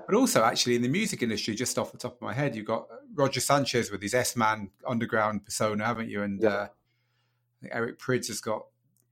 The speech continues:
Speaker 1: Cirez D, I think, his more kind of techno side, side show to his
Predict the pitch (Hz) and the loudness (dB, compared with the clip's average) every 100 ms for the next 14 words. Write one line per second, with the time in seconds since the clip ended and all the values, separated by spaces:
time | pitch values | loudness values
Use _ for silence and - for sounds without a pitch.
0 | _ _ - - 113 110 101 120 110 104 | _ _ -10 -6 -4 -4 -4 -2 -2 -2
1 | 101 101 104 104 120 107 101 104 98 - | -6 -6 -6 -8 -6 -6 -4 -4 -2 -2
2 | 131 120 110 - 113 110 - _ - - | -2 -4 -4 0 0 0 -6 _ -6 0
3 | 113 110 - _ - - 123 110 104 107 | 2 2 -4 _ -8 2 4 4 2 0
4 | 110 107 - | 0 -2 -4